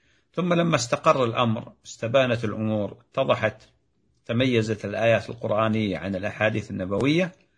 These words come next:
قال: "اكتبوا، اكتبوا لأبي شاه". فكتب لأبي شاه، وكان هناك صحيفة عند عبد الله بن عمرو بن العاص رضي الله عنه، وأيضًا،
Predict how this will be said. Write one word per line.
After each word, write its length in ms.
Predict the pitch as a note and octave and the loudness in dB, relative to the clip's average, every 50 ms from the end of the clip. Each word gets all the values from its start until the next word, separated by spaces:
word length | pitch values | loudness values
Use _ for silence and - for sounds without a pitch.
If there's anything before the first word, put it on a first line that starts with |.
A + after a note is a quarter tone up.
| _ _ _ _ _ _ - | _ _ _ _ _ _ 0
قال: 180 | - B2 A#2 A2 | 2 4 4 4
"اكتبوا، 580 | A2 - - - A2+ G#2 G2 G2+ G2 F#2 E2+ - | 2 -2 -4 -6 -4 -4 -4 -4 -4 -6 -6 -8
اكتبوا 320 | - - D3+ - C#3+ C3+ | -10 -8 -6 -4 -2 0
لأبي 320 | A#2+ A#2 A2 A2+ A#2 A2+ | 2 2 2 2 2 0
شاه". 380 | - - C3 A#2 G#2 - - - _ _ _ _ _ _ _ _ _ _ _ _ | 2 4 4 4 4 4 -2 -14 _ _ _ _ _ _ _ _ _ _ _ _
فكتب 520 | - - G#2+ - - - - - C3+ - | -12 -12 -10 -6 -8 -8 -6 -4 0 2
لأبي 380 | A#2+ A2 A2 G2 G2 G#2 G2+ G2+ | 2 2 2 2 0 0 -2 -4
شاه، 280 | G2 - B2+ B2+ A2 A2+ | -2 -2 -2 -2 -2 -4
وكان 300 | A#2 A#2 - C3+ C3 B2 | -4 0 0 0 2 2
هناك 280 | A2 A#2 B2 A#2+ A#2 | 2 0 0 0 -2
صحيفة 440 | - - A2+ G#2 C3+ C#3 C3+ A#2+ A2+ | -2 -4 -2 0 0 0 2 0 0
عند 180 | G#2 A2 A2 G2+ | 0 2 0 0
عبد 220 | F#2+ G#2 A2 A2+ | -2 -2 -2 -2
الله 420 | G#2+ A2 A#2 A#2+ A#2+ A#2 A#2+ - - _ _ _ _ _ _ _ _ - | 0 2 4 4 2 2 -2 -6 -12 _ _ _ _ _ _ _ _ -14
بن 180 | - - G#2+ A2 | -10 -6 -2 -2
عمرو 340 | A2+ A2 A#2+ B2 A#2+ A#2 G#2+ | 0 2 2 2 2 0 0
بن 120 | G2+ G#2+ | 0 0
العاص 480 | G2+ G2+ G2 A2+ A#2 G2+ - - - - _ _ _ _ _ _ _ _ - | -2 0 2 4 2 2 2 -4 -12 -16 _ _ _ _ _ _ _ _ -4
رضي 300 | - A#2+ A#2 A2 A2 G2+ | 0 2 2 2 2 0
الله 320 | G2+ G#2 G#2 G2+ F#2+ G2 F#2+ | 0 0 0 0 -2 -2 -4
عنه، 280 | G#2+ C3 D3+ D3 C3 | -4 -2 -4 -4 -4
وأيضًا، 580 | B2 B2 - C3+ C3+ B2+ A#2+ C3+ C#3 - - - | -4 -2 0 2 2 2 2 2 0 0 -4 -8